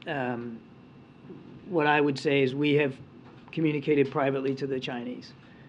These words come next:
um, and you've heard Secretary Blinken talk about this. We've also said it publicly, uh, that, uh, that such a move w-, would, uh, would, would certainly involve consequences. But more importantly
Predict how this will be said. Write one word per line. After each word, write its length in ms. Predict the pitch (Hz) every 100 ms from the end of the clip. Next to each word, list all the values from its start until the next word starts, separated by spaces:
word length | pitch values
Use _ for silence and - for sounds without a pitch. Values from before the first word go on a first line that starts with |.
| - -
um, 540 | 143 135 127 123 131
and 120 | 135
you've 140 | 131 131
heard 160 | 139 135
Secretary 440 | 147 139 156 139
Blinken 360 | 139 143 151 135
talk 220 | 127 123
about 220 | - 117
this. 180 | - -
We've 140 | 127
also 220 | 127 - 139
said 180 | 151
it 80 | 147
publicly, 520 | 131 - - - - - - - - -
uh, 240 | 135 135 123 -
that, 280 | 143 127 123 - - - -
uh, 180 | 131 123
that 180 | 131 127
such 240 | 160 147
a 60 | 147
move 400 | 139 135 135 -
w-, 260 | 147 131 131
would, 320 | 139 131 123
uh, 280 | 123 120 123 - - -
would, 220 | 160 147 156
would 120 | 139
certainly 640 | 156 151 147 135 127 123 143
involve 480 | 135 135 135 127 - -
consequences. 760 | 139 131 127 123 123 135 127 - - - - - 185
But 260 | 202 -
more 160 | 220 240
importantly 720 | 226 233 240 135 120 135 131